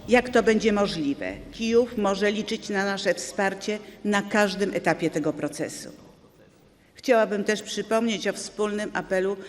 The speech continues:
dwudziestu czterech parlamentów, w tym Senatu Polski z lutego bieżącego roku, do przewodniczącego Izby Reprezentantów U S A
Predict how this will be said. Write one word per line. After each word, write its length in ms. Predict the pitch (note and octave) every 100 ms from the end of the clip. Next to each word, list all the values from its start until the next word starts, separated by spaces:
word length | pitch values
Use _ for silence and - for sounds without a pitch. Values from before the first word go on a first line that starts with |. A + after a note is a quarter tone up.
| - -
dwudziestu 460 | E3+ A3 A#3 A#3 A#3+
czterech 380 | - A#3+ A3+ A3
parlamentów, 800 | A3 G3+ G3+ G3+ G#3+ A3+ G#3+ F#3+
w 40 |
tym 160 | - A3
Senatu 680 | - G#3 G3+ G3 G3 F#3+ F#3 - - -
Polski 480 | F#3+ F#3+ F#3 -
z 80 | F#3+
lutego 360 | G3+ F3+ F#3 F#3
bieżącego 520 | F3 F3+ F3 F#3+ F3
roku, 360 | E3+ D#3 - F3+
do 140 | F#3
przewodniczącego 880 | F#3 G3 F#3 F3+ F#3 F3 F#3 F3 F#3
Izby 340 | F3 D3 F3+
Reprezentantów 880 | F3+ F3+ E3+ D#3+ D#3+ E3 D#3 E3 D3+
U 40 |
S 240 | D3+ D3 C#3+
A 180 | C3